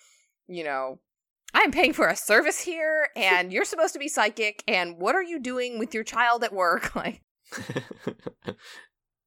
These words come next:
Speaker 1: clang, clang, bang, banging as they're, like,
Speaker 2: Right.
Speaker 1: making dinner for the family.
Speaker 2: <laughs> Oh, God.
Speaker 1: So
Speaker 2: Imagining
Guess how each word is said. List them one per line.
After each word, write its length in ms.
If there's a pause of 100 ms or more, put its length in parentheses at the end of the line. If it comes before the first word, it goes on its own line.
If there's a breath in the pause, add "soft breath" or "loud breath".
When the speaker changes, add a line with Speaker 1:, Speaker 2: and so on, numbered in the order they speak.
(1080 loud breath)
Speaker 1:
clang, 340
clang, 460
bang, 300
banging 600
as 120
they're, 200
like, 160
Speaker 2:
Right. 80
Speaker 1:
making 320
dinner 320
for 140
the 80
family. 880
Speaker 2:
<laughs> 60
Oh, 120
God. 380 (500 loud breath)
Speaker 1:
So 160
Speaker 2:
Imagining 680